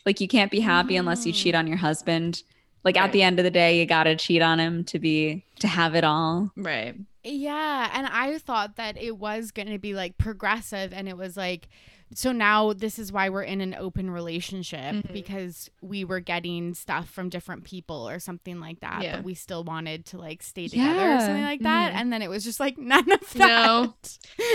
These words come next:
Speaker 2: <laughs>
Speaker 3: Instead, I'm running through the streets of Manhattan,
Speaker 2: <laughs>
Speaker 3: A K A
Speaker 2: Oh my God.
Speaker 3: Toronto, where they filmed this, um,
Speaker 2: <laughs>
Speaker 3: to go have sex with my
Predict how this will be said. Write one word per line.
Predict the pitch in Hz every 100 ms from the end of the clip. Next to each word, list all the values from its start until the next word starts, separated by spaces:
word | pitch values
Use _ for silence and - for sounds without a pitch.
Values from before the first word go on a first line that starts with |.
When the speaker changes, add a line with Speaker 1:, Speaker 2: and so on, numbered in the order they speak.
| 622 -
Speaker 2:
<laughs> | 359
Speaker 3:
Instead, | 233 240 - 240 240
I'm | 233 220
running | 220 208 214 233
through | 381 233
the | 233
streets | - 208 202 -
of | 214
Manhattan, | 196 196 202 185 175 190 196 190 196 - _ -
Speaker 2:
<laughs> | 339 - -
Speaker 3:
A | 214
K | 202 370 202 202 196
A | 190
Speaker 2:
Oh |
my | -
God. | - -
Speaker 3:
Toronto, | - 208 190 185 185
where | 185 180
they | 180
filmed | 185 185 175
this, | 170 175 - - _ -
um, | 190 185 175 170 160 -
Speaker 2:
<laughs> | -
Speaker 3:
to | - 208 190 175 165 151 - - 277
go | 190 185
have | 196 185
sex | - 170 -
with | 165 175
my | 170 165 165